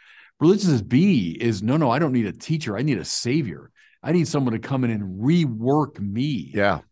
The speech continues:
Speaker 1: You know, I need to be knocked to the ground. And it's, think of, think of, of Saul going to Damascus. Well, so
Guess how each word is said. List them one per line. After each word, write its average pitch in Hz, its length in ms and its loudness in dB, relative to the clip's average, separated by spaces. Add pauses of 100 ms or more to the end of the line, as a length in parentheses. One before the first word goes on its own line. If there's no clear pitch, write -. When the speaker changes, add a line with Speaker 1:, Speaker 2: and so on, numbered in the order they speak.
Speaker 1:
You - 220 -10
know, 113 140 -8 (300)
I 160 120 2
need 202 160 6
to 160 60 4
be 143 120 4
knocked 139 480 2 (120)
to 147 120 2
the 120 140 -2
ground. 107 720 -2
And 110 340 -4
it's, 120 180 -8
think 170 280 2
of, 143 180 2 (400)
think 180 180 2
of, 120 220 0 (140)
of 131 160 -6
Saul 175 480 2
going 131 240 2
to 117 80 2
Damascus. 117 640 0 (300)
Well, - 240 -2 (160)
so 147 340 2